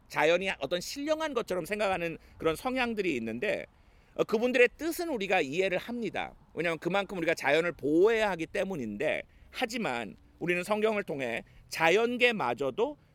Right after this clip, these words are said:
천지 만물을 창조하시고 심판하시는 하나님의 주권 아래 있는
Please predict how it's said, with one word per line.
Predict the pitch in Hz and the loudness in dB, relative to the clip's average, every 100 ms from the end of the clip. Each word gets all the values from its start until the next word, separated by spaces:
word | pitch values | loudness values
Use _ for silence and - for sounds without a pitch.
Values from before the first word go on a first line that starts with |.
| - | -12
천지 | - 277 262 | -4 -2 0
만물을 | 208 190 180 | 0 2 0
창조하시고 | - 214 190 170 156 170 | -2 -6 0 0 0 -2
심판하시는 | - 208 196 151 160 170 | -4 -4 -4 -4 -4 -6
하나님의 | - - 302 285 233 208 - | -8 -6 -2 -2 -2 -4 -6
주권 | 165 - 208 202 - | -12 -4 -2 -2 -4
아래 | - 113 160 | -6 0 4
있는 | 262 202 113 139 123 | 4 2 -2 -4 -8